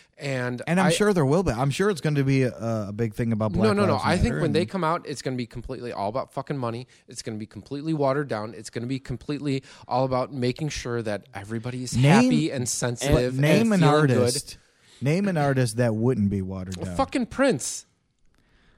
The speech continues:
Speaker 2: Okay. But he's dead.
Speaker 1: <laughs> Fucking Prince. Prince came out and was fucking Prince.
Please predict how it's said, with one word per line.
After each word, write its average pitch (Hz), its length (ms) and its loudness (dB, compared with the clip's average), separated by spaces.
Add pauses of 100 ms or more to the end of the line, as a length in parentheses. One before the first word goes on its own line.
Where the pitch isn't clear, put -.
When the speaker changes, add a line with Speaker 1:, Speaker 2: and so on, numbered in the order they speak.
(260)
Speaker 2:
Okay. 214 440 4 (800)
But 175 100 6
he's 185 200 6
dead. 156 420 6
Speaker 1:
<laughs> - 60 -8 (960)
Fucking 233 520 -6
Prince. 165 340 -4
Prince 226 320 -4
came 202 240 -2
out 180 240 -2
and 151 140 -6
was 131 160 -4
fucking 143 320 -4
Prince. 117 360 -6